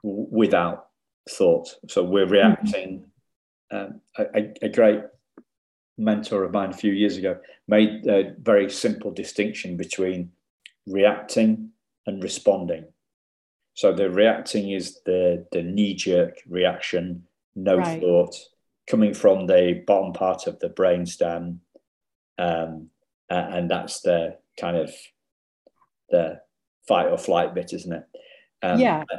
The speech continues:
Speaker 1: versus responding, which is
Speaker 2: More contemplative.
Speaker 1: Yes. Um,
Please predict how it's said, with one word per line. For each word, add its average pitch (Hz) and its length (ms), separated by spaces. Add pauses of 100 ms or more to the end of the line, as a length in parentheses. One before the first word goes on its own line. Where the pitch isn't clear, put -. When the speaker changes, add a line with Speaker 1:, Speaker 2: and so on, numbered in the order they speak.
Speaker 1:
versus 107 800
responding, 95 760
which 90 280
is 90 480 (1600)
Speaker 2:
More 226 200
contemplative. 220 920 (240)
Speaker 1:
Yes. - 420 (760)
Um, - 280